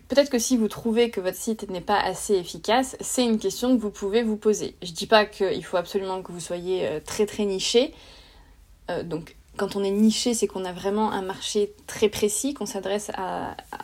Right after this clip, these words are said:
une problématique très précise. Donc, c'est pas forcément, faut pas forcément que ce soit le cas, mais en tout cas, c'est une piste, euh, qui peut être explorée, d'aller creuser sa cible. La troisième raison pour laquelle peut-être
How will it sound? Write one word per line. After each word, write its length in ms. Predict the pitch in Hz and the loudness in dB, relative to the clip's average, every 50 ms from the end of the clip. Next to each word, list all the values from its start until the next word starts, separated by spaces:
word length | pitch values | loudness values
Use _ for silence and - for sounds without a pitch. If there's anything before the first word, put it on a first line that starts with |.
| - - - - - - | -12 -12 -12 -12 -10 -10
une 80 | 196 | -8
problématique 560 | 165 - - 220 220 214 196 202 202 220 214 | -4 0 4 8 8 8 8 6 4 2 -2
très 180 | - - 220 196 | -2 0 -2 0
précise. 420 | - - 190 190 - 233 269 285 - - | 0 0 -4 -2 0 0 0 -2 -2 -4
Donc, 240 | - 180 208 196 175 | -2 0 0 0 2
c'est 140 | - 214 208 | 2 4 4
pas 120 | 220 214 | 6 4
forcément, 460 | 208 202 208 208 - - 202 202 202 190 | 4 4 0 -2 -2 -4 -4 -4 -4 -4
faut 80 | - | -2
pas 100 | - 208 | -2 -2
forcément 300 | 202 208 202 - 208 214 | -2 -2 -2 -2 -2 -2
que 80 | 214 - | -2 -2
ce 60 | 202 | -4
soit 180 | - - 185 170 | -6 -6 -6 -6
le 60 | 165 | -4
cas, 300 | - 233 247 277 - - | 2 4 6 6 6 4
mais 200 | 220 214 226 226 | 4 6 6 6
en 120 | 220 208 202 | 6 4 2
tout 160 | - - - | -2 -4 0
cas, 180 | - 214 226 | 2 2 2
c'est 160 | 254 - - 220 | 2 0 -4 -6
une 140 | 180 180 | -6 -6
piste, 420 | 165 - 220 226 220 - - - - - | -6 -6 -4 -4 -4 -2 -4 -4 -4 -4
euh, 200 | 185 185 175 170 | -6 -6 -6 -8
qui 140 | - 208 | -10 -8
peut 100 | - - | -2 -2
être 160 | 202 202 - - - | -2 -2 -2 -2 -2
explorée, 580 | 196 - - - - 202 190 180 190 226 262 - _ - | -2 -2 -4 -4 -2 -2 0 0 0 -2 -4 -6 _ -8
d'aller 580 | 190 175 208 202 202 202 208 233 254 254 - - - - | 0 4 6 8 8 8 8 8 6 4 2 -2 -8 -10
creuser 360 | - - - 226 220 226 233 | -2 4 6 6 8 8 6
sa 160 | 226 - 196 | 4 2 -2
cible. 340 | 196 - - 156 - - - - - - _ - | -2 -4 -8 -8 -10 -10 -12 -16 -18 -14 _ 4
La 240 | 208 208 240 294 294 | 8 10 10 10 10
troisième 460 | 294 - - 240 226 220 233 226 220 | 6 2 2 4 4 4 4 4 4
raison 280 | 202 202 190 220 247 | 4 2 2 2 2
pour 200 | 233 - 233 220 | 0 2 2 2
laquelle 540 | 214 190 180 - - 220 226 208 190 - - - | 2 2 2 2 2 2 4 2 2 0 0 2
peut-être 540 | - 226 220 220 - 226 220 226 - - | 4 4 4 4 2 2 2 0 -4 -10